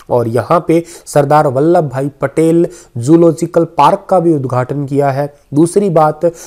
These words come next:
गुजरात के राज्यपाल का नाम क्या है? आचार्य देवव्रत है। गुजरात की जो सीमा है वो समुद्र तट से सबसे ज़्यादा लगती है, ठीक है, तो ये आप मैप में देख ही पा रहे होंगे, यहाँ पे अरब सागर है, ठीक है, ये अरब सागर है और अरब सागर से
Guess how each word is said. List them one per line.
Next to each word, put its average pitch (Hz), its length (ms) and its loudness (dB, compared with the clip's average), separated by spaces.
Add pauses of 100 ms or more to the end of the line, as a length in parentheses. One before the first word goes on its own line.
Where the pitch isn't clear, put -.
(160)
गुजरात 151 420 2
के 175 180 2
राज्यपाल 160 600 2
का 160 140 -2
नाम 147 280 -4
क्या 156 160 -2
है? 165 220 -8
आचार्य 156 400 2
देवव्रत 110 480 -2
है। 101 300 -4 (140)
गुजरात 135 580 2
की 196 240 -6
जो 180 140 -4
सीमा 170 500 -2
है 190 120 -4 (260)
वो 147 60 0
समुद्र 196 400 0
तट 170 240 -4
से - 140 -6
सबसे - 480 -2
ज़्यादा 165 220 2
लगती 135 380 -4
है, 160 120 -4
ठीक 143 260 -4
है, 110 120 2 (280)
तो 123 60 -2
ये 120 180 0
आप 127 220 2
मैप 123 360 -4
में 117 120 -4
देख 110 240 -2
ही 175 60 -6
पा 135 220 -2
रहे 135 120 -4
होंगे, 135 260 -4 (120)
यहाँ 117 260 -4
पे 156 180 -6
अरब 170 220 2
सागर 123 380 -2
है, 131 80 -4
ठीक 151 200 -4
है, 123 120 -2 (300)
ये 135 100 2
अरब 139 260 2
सागर 131 340 -4
है 147 80 -2
और 147 40 -6
अरब 156 260 0
सागर 127 360 -6
से 160 200 -2